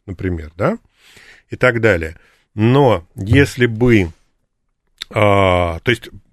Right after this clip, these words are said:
надо понимать, что российское правительство там в две тысячи первом или третьем году, а, решало задачи по мере их поступления.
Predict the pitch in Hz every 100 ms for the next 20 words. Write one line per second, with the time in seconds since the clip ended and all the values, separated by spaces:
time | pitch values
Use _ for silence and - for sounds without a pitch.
0 | _ - 135 147 135 143 196 - 120 123
1 | 143 - 110 - 117 208 175 117 - 87
2 | 82 92 87 82 80 78 76 98 - -
3 | 120 - 95 - 117 101 92 82 80 -
4 | 104 98 92 85 90 107 208 247 _ _
5 | _ - _ _ _ - 104 104 104 101
6 | 98 92 92 87 87 92 92 113 175 208
7 | 139 113 131 165 - 110 120 110 104 -
8 | - 104 104 90 76